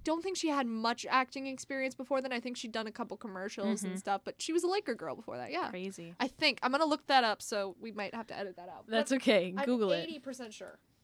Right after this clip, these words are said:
Speaker 1: She was not a Laker girl. She was a San Diego che-, Charger cheerleader.
Speaker 2: Yeah, it's close enough.
Speaker 1: And she had been on a couple soap operas, too, before the show,
Speaker 2: Hmm.
Speaker 1: so she has had some acting experience. But, yeah, she was a cheerleader, so you can kind of see that.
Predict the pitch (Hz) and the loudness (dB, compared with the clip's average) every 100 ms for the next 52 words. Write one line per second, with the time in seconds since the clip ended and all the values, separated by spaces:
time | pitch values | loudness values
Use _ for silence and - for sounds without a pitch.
0 | _ - - 294 269 269 240 240 254 285 | _ -4 0 0 2 2 2 2 4 4
1 | - 269 240 240 233 240 226 220 214 220 | 4 2 4 2 0 -2 -4 -2 -2 -2
2 | 247 226 226 226 226 - 254 254 262 247 | -4 -2 -2 0 -2 0 2 2 2 0
3 | 226 226 208 - - 247 - - 254 233 | 2 0 -4 -4 -4 -4 -4 0 4 4
4 | 226 208 - 220 190 101 76 - - - | 2 -4 -4 -6 -6 -10 -14 -16 -18 -4
5 | 311 294 262 262 - 202 160 156 - - | 2 4 4 0 -4 -2 -2 -6 -10 -14
6 | _ - - - - 320 381 370 392 349 | _ -20 -20 -10 -4 0 2 6 4 4
7 | 302 254 240 233 220 208 208 196 202 196 | 0 0 -2 -4 -4 -2 2 2 2 -2
8 | 202 - 190 202 - 196 202 - 180 - | -4 -4 -4 -6 -6 -6 -4 -4 -6 -6
9 | 233 202 180 170 226 _ _ _ _ _ | -10 -10 -8 -6 -8 _ _ _ _ _
10 | - _ - 302 311 - 269 254 233 208 | -20 _ -8 -2 0 2 0 0 -2 -4
11 | 214 208 214 202 226 202 208 226 269 277 | -8 -8 -8 -12 -10 -10 -6 0 0 0
12 | 320 440 523 370 480 370 208 220 247 254 | 0 -2 0 4 4 4 2 0 2 4
13 | 247 277 349 539 494 539 571 554 285 202 | 2 0 -4 -4 -4 -2 0 0 0 2
14 | - | 0